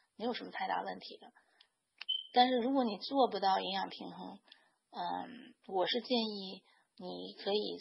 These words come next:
三分之二的素食，然后另外三分之一的那个动物性食物，它包括这个肉蛋奶。你实在是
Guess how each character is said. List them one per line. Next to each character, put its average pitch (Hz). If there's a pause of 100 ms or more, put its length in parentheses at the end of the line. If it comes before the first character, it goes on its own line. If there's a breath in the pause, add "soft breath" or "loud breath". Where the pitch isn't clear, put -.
(140)
三 240
分 247
之 254
二 233
的 156 (480)
素 202
食， -
然 165
后 185
另 185
外 180
三 185
分 185
之 202
一 202
的 190
那 180
个 165 (240 soft breath)
动 226
物 180
性 -
食 -
物， - (380 loud breath)
它 208
包 226
括 226
这 220
个 180
肉 196
蛋 185
奶。 - (960)
你 180
实 220
在 262
是 202